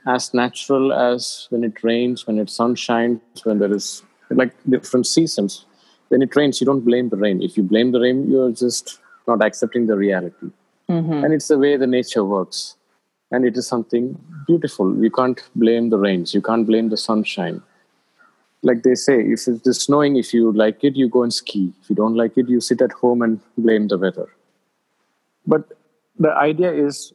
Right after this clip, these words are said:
Speaker 1: the menstrual cycle is one of the cycles that is responsible for the sustainability of human chain.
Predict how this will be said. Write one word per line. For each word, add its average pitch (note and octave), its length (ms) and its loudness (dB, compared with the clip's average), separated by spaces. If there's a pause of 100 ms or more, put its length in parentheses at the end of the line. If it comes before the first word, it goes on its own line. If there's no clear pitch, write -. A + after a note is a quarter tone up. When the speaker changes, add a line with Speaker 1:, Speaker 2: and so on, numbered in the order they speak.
(1000)
Speaker 1:
the A#2 60 -8
menstrual C3+ 380 -2
cycle D3+ 580 -2
is - 400 -6
one A#2+ 180 2
of C3+ 200 0
the C#3+ 80 0
cycles A#2+ 440 0
that A#2 120 0
is A#2 180 -4
responsible A#2 680 -2
for A#2 200 -4
the G#2+ 100 -2
sustainability A2 960 -2
of G#2 80 -4 (360)
human G#2 300 2
chain. F2+ 320 -4